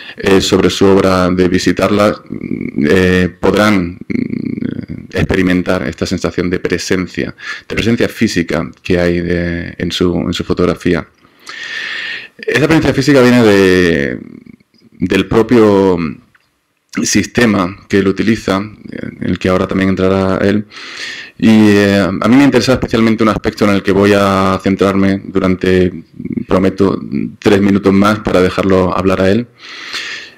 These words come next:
Eh, él hizo una declaración en una entrevista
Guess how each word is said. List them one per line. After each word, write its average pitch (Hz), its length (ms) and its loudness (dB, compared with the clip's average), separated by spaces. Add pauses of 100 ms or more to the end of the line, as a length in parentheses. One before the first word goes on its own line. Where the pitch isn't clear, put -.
Eh, 107 420 4
él 98 1040 -2
hizo 147 140 2
una 143 100 4
declaración 123 720 2
en 104 180 2
una 110 240 2
entrevista 104 640 0